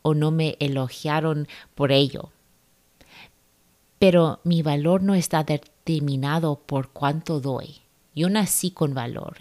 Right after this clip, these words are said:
y tú también. Entonces, señoras, enseñemos a nuestros hijos a amarse a sí mismos porque ven que nos amamos y nos valoramos.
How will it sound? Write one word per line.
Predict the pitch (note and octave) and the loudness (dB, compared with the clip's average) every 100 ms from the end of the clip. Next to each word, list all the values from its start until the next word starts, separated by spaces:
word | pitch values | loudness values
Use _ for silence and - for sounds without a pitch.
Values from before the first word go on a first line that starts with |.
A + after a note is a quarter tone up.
| _ | _
y | C#3 | -6
tú | - | -4
también. | E3+ E3+ D3+ C3+ - - D3+ - _ _ - - - | -2 0 -2 -2 -8 -10 -14 -18 _ _ -18 -18 -8
Entonces, | - D#3 C#3+ F3 G3 G3+ F#3+ | -2 -2 0 0 0 0 -4
señoras, | - C#3 C3+ B2 - C#3+ - - | -4 -4 -4 -8 -10 -10 -12 -10
enseñemos | - D3+ C#3+ D#3+ D3 D3+ F3 A3+ B3 - | -6 -6 -2 -2 -2 0 2 2 2 -2
a | - D#3 | -2 0
nuestros | D3 C#3+ D3+ C3+ | 0 -2 -4 -4
hijos | D#3+ D#3 D3+ C#3+ - - | -6 -4 -4 -4 -6 -4
a | C3+ D3+ - | -2 -2 -4
amarse | C3 B2 C3 D3+ - G3 G3 - - - - | -6 -4 -4 -4 -4 -4 -6 -12 -20 -20 -6
a | D3 | -4
sí | - F3+ | -2 -2
mismos | D3+ C#3+ C#3 - F3+ G#3+ - | -2 -2 -4 -6 -4 -4 -6
porque | - D3+ - C#3 | -4 -6 -4 -4
ven | C3+ C#3 F3+ - - - | -2 -4 -4 -10 -20 -14
que | - | -4
nos | D3+ C#3+ - | -2 -2 -4
amamos | C#3 C3+ B2+ C#3 D3 - | -4 -2 -2 -2 -4 -6
y | D3 | -6
nos | C#3+ B2+ - | -4 -4 -6
valoramos. | C#3+ C3 B2 B2+ A#2+ - C3 - - | -6 -4 -4 -6 -8 -10 -10 -10 -10